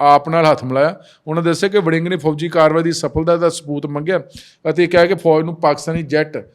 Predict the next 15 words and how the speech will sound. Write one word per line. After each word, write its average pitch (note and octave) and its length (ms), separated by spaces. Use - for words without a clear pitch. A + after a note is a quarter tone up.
ਅਵਸ਼ੇਸ਼ D#3+ 460
ਦਿਖਾਉਣੇ D3+ 360
ਚਾਹੀਦੇ D#3+ 340
ਨੇ। F3+ 80
ਇਹ E3 60
ਸਾਡੀ D#3+ 320
ਫੌਜ D#3 380
ਦੇ E3+ 100
ਭਰੋ-, E3+ 460
ਭਰੋਸੇ D#3+ 380
ਦੀ D#3+ 200
ਘਾਟ C3+ 240
ਨੂੰ D3 180
ਵੀ F#3 100
ਦਰਸਾਉਂਦਾ। C3+ 600